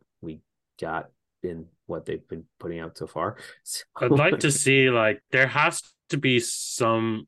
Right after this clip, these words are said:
Speaker 2: like, mid to recognizable to your character that he has a plan for that hasn't had, like, a breakout. I imagine it, they have to be thinking like that, right?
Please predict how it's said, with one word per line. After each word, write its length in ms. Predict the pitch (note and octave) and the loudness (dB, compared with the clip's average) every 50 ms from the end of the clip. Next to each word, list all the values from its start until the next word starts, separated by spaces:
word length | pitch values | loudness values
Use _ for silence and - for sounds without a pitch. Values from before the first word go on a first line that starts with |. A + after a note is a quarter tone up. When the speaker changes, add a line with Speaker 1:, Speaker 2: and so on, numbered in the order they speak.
| _ | _
Speaker 2:
like, 460 | - A2+ G#2 G2+ G2+ G2 - - - _ _ _ _ _ _ - | -4 -4 -2 -2 -2 -4 -6 -8 -12 _ _ _ _ _ _ -4
mid 560 | C3 A#2+ A#2+ A#2+ B2 A#2+ B2 B2+ A#2+ A#2+ B2 - _ _ _ _ _ - | -2 0 2 2 4 4 4 2 0 -2 -8 -16 _ _ _ _ _ -4
to 400 | - C3 A#2 A2 A2 G#2+ G#2 G#2+ - _ _ _ | 0 2 2 2 2 0 -2 -6 -12 _ _ _
recognizable 1120 | C3+ C3 B2 A#2 A2 - B2 A2+ G#2 A2+ A2 G#2+ A2 A2 G#2 G#2 A2+ G#2+ - A2 G#2 G#2 G2+ | -2 0 0 0 2 2 0 0 0 0 0 2 2 2 2 0 -2 -2 0 0 2 2 0
to 120 | G#2 - A2+ | 0 -2 -2
your 180 | G#2+ G#2 G2+ | -2 0 -2
character 840 | F#2+ - - G#2+ G#2 G2+ G2+ G#2 G2+ - - G2+ F#2+ F#2+ F#2+ F#2 F2+ - | -2 -2 -2 0 0 0 0 0 -2 -4 -4 -4 -2 -2 -4 -4 -6 -6
that 240 | - G2 F#2 F#2+ F2+ - - | -4 -4 -4 -4 -6 -10 -16
he 200 | - - - G#2 | -12 -8 -6 -6
has 300 | F#2 G2 F#2+ F#2+ F#2 F#2+ | -4 -4 -6 -6 -6 -8
a 40 | F2+ | -8
plan 360 | - - F#2+ F2+ F2+ F#2 F2+ | -8 -6 -6 -6 -8 -10 -10
for 360 | - - F#2 F2 F2 F2 F2 | -10 -10 -8 -8 -8 -8 -10
that 200 | D#2+ F2+ F2+ F2 - | -10 -10 -12 -8 -8
hasn't 340 | G2 F#2 F2 F#2 F#2 - - | -8 -8 -8 -8 -10 -8 -8
had, 300 | F#2 F2+ F2 - - - | -6 -6 -8 -8 -10 -10
like, 420 | E2+ D#2+ E2 D#2+ D2+ _ - - _ _ _ _ _ _ _ _ _ - | -10 -10 -10 -10 -12 _ -20 -20 _ _ _ _ _ _ _ _ _ -8
a 60 | A#2+ | -8
breakout. 580 | G#2 - A2+ G2+ G2 F#2+ F2+ - E2 - - C3 _ _ _ _ _ _ _ | -4 -2 -2 -2 -2 -2 -4 -8 -12 -14 -16 -20 _ _ _ _ _ _ _
I 280 | C#2+ C2+ - G#2 A2 A2+ - - | -16 -14 -8 -6 -6 -6 -2 0
imagine 400 | C3 C3+ C3+ C#3 C3+ C3+ C3 A#2 | 2 2 2 2 2 0 -2 -2
it, 160 | A2 - - | -4 -6 -4
they 140 | - A2 F#2+ | -4 -2 -2
have 280 | G#2+ A2+ G#2+ - - - | -2 -2 -4 -4 -10 -12
to 60 | G2+ | -10
be 100 | F#2 F#2 | -10 -8
thinking 420 | - - G#2+ G2 F2 - E2+ E2+ | -6 -6 -6 -6 -8 -10 -12 -12
like 220 | E2 D#2+ E2 D#2+ - | -12 -12 -12 -8 -8
that, 220 | F#2+ - D2 - | -8 -8 -8 -10
right? 260 | - E2+ E2+ F2+ - | -12 -12 -10 -10 -12